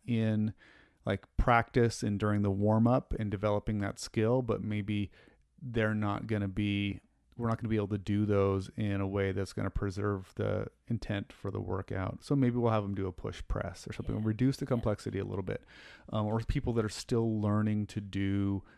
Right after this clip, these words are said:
Speaker 1: the Olympic lifts, like the snatch or the, the clean. Sometimes I will say, "Let's just not do it from the floor today.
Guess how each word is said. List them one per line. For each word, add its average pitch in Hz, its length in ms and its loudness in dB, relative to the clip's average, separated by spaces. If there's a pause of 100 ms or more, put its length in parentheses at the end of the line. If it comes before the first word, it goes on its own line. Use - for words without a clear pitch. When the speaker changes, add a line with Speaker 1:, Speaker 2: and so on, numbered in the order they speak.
(140)
Speaker 1:
the 104 100 -2
Olympic 98 400 -4
lifts, - 580 -4 (340)
like 104 340 -10
the 95 200 -2
snatch - 800 -4 (260)
or 95 220 -2
the, 98 440 0 (220)
the - 80 -6
clean. 98 680 -4 (260)
Sometimes 131 440 2
I 107 100 2
will 107 220 2
say, 107 320 0
"Let's 165 180 2
just 214 200 2
not 120 600 2
do 110 200 4
it 110 120 0
from 104 220 -2
the 98 80 0
floor 98 460 -2
today. 95 400 -6